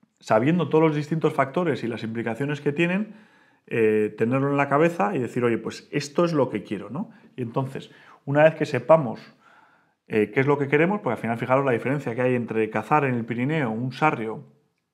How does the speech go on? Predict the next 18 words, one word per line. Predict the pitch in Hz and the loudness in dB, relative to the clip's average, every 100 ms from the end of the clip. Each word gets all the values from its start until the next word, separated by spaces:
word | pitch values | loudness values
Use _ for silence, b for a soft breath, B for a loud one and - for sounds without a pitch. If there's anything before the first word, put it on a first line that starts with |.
| _ - | _ -8
en, | 110 104 104 107 107 104 107 _ _ _ _ _ _ 104 - | -6 -4 -6 -4 -4 -6 -12 _ _ _ _ _ _ -20 -12
de | 107 | -4
modo | 107 127 127 | 0 2 2
backpack, | 123 113 - 175 165 | 2 -2 2 2 2
con | 110 | -8
tiendas | 107 123 123 | -6 -4 -4
de | 117 | -4
campaña, | 117 113 135 165 156 117 | -4 -2 2 4 2 -2
durmiendo | 107 104 120 123 120 | -4 -4 -2 -2 -4
tres | 123 117 | -4 -4
días | 127 120 113 | -4 -4 -4
en, | 113 113 | -6 -6
en, | - 113 113 - | -6 -6 -6 -6
en | 117 | -6
la | 110 | -6
cumbre | - 160 151 151 | -4 -2 0 -2
y | 143 | 2
tal, | 175 220 | 0 0